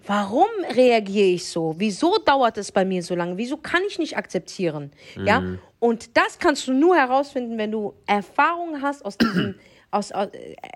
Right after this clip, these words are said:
Speaker 1: erstens es selber durchgemacht hast, ja? Mehrfach durchgemacht hast und wirklich mehrfach da rausgekommen bist. Einmal ist es
Speaker 2: Mhm.
Speaker 1: gut gegangen, einmal ist es schlecht gegangen und einmal,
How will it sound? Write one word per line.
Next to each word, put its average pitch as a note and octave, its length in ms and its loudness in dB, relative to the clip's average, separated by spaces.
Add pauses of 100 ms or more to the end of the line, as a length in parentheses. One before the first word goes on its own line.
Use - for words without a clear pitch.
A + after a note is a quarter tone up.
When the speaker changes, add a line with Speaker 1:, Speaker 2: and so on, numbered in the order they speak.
(180)
Speaker 1:
erstens G#3 320 0
es F3 160 -4
selber C4 300 4
durchgemacht E4 600 -4
hast, F4+ 340 -6
ja? A#3 260 0 (440)
Mehrfach B3 480 2
durchgemacht D#4+ 600 -2
hast D#4+ 220 -6 (240)
und A3 220 -4
wirklich D4+ 340 -4
mehrfach C#4 380 -2
da C4+ 120 -2
rausgekommen A#3+ 680 -8
bist. - 240 -12
Einmal G3+ 280 0
ist F3+ 80 -2
es F3+ 100 -4
Speaker 2:
Mhm. F3+ 40 -10
Speaker 1:
gut C#4 160 -6
gegangen, C4 320 0
einmal F#3 240 -2
ist F3+ 80 -6
es G3+ 80 -10
schlecht B3+ 220 -2
gegangen A#3 260 -4
und F3 80 -6
einmal, G#3+ 300 -2